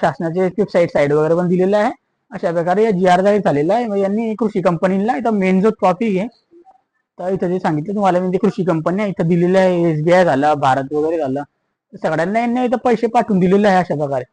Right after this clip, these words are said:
आता ते पैसे जे ते तुमच्या अकाउंटला कशा पद्धतीने ते टाकणार, अ, लवकरात लवकर टाकण्याचा प्रयत्न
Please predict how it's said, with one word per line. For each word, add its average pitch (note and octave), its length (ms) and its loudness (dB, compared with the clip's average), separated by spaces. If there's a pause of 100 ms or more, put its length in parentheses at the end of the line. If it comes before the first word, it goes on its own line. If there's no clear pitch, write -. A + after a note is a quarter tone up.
(540)
आता D#3 220 -4
ते G3 180 2
पैसे G#3 340 2
जे A3 140 0
ते A#3 80 -2
तुमच्या G3 300 0
अकाउंटला F3+ 300 0
कशा F#3+ 220 -2
पद्धतीने D#3 460 -2
ते D#3+ 60 -4
टाकणार, F#3+ 400 -4
अ, E3+ 640 -2
लवकरात F3 340 0
लवकर F3+ 360 -2
टाकण्याचा F#3+ 340 -2
प्रयत्न G3 380 -2